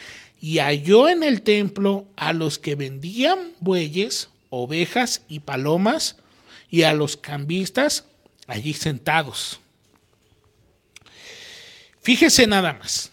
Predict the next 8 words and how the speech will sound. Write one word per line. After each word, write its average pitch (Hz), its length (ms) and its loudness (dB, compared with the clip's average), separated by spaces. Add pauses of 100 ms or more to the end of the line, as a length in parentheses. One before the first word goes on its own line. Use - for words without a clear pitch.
(240)
Dios 247 840 4 (260)
pide 165 400 -6 (1500)
un 277 360 4 (760)
animal 175 580 4 (680)
sin 151 260 -10
defecto, 180 840 0
sin 117 320 -12
mancha. 143 520 -6